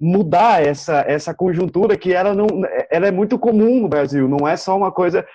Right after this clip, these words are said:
que acontece no, no Diário da Manhã. O, pra, pra, pra se ter uma ideia, quando o Jornal do Brasil voltou no ano retrasado, impresso, dura pouco tempo,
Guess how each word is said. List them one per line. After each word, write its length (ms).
que 60
acontece 600
no, 500
no 140
Diário 260
da 80
Manhã. 320
O, 360
pra, 160
pra, 220
pra 400
se 200
ter 140
uma 140
ideia, 400
quando 440
o 220
Jornal 240
do 60
Brasil 400
voltou 640
no 180
ano 440
retrasado, 680
impresso, 540
dura 260
pouco 240
tempo, 240